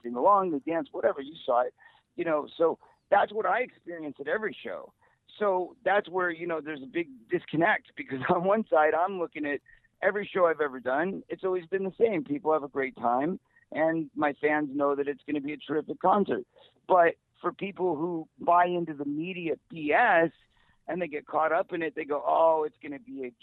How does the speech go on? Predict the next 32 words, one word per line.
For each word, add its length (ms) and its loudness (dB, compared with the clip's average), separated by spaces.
joke," 480 0
or, 160 -8
"What's 260 -2
this 160 -18
gonna 160 -8
be? 140 -8
Oh, 380 4
it's 120 -2
probably 320 0
gonna 220 -8
be, 320 -12
you 80 -4
know, 220 -2
unprofessional 920 0
and 120 -4
it's 120 -16
a 40 -16
train 280 -2
wreck," 240 -4
or, 80 -14
you 80 -2
know, 80 2
it's 100 -4
like, 160 -4
"Guys, 240 2
come 120 -2
on. 240 -2
I've 100 -4
been 120 -2
doing 200 -2
this 180 -2
for 120 -8